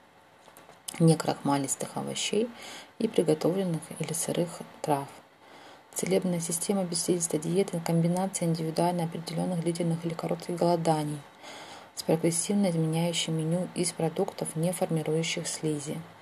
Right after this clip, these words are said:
Однако только эта диета может излечить любую болезнь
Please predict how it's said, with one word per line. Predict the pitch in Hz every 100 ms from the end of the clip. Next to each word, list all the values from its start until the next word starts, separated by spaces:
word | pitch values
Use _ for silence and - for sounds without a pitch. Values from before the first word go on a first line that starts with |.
| - - - -
Однако | 170 175 170
только | 165 190 - 185
эта | 175
диета | 165 175 170 165
может | 151 143 151 - - - - - - - - - - - - 170
излечить | 156 156 - - 151
любую | 151 147
болезнь | 151 139 135 139